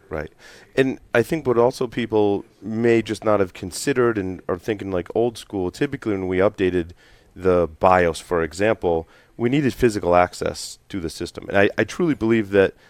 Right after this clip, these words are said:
there is kind of that notion today that, well, I don't need to worry about the security because, well, someone would have to be physically there. But you fast forward to today, the operating system has access to all of these hardware components and their firmware and software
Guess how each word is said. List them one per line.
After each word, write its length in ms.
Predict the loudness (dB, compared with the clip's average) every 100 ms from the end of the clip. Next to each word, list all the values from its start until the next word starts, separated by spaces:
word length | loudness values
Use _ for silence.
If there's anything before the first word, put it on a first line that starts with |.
| _ _
there 300 | -8 0 2
is 100 | 2
kind 180 | 2 2
of 60 | 4
that 160 | 2 -2 -20 _ -10
notion 500 | 2 4 4 2 -4
today 320 | -2 2 4
that, 220 | 4 0 -4 -6
well, 160 | 2
I 60 | 4
don't 140 | 4
need 100 | 0 -2
to 60 |
worry 120 | 0
about 160 | 2 0
the 60 | -4
security 500 | -14 -6 -4 -2 -4
because, 300 | -6 -8 -6
well, 120 | -6
someone 260 | -4 -2
would 80 | -2
have 120 | -4
to 60 | -6
be 100 | -12
physically 480 | -8 -8 -8 -8 -2
there. 340 | 2 2 -2 -10 _ _ _ -10
But 120 | -8
you 80 | -2
fast 240 | 2 2
forward 240 | 2 0 0
to 120 | -8 -12
today, 560 | -2 2 4 4 2 -4 _ _ 2
the 80 |
operating 400 | 4 4 4 0
system 320 | -2 -8 -6 -2
has 200 | 0 4
access 420 | 2 2 -4 -4
to 80 | -2
all 240 | 0 2
of 60 | 0
these 140 | -6
hardware 300 | -4 -4 -4
components 480 | -8 -10 -8 -6 -8 _
and 460 | -2 2 2 0 -8 _ _ _
their 80 | -8 -4
firmware 240 | -4 -4 -4
and 60 | -4 -4
software 240 | -4 -4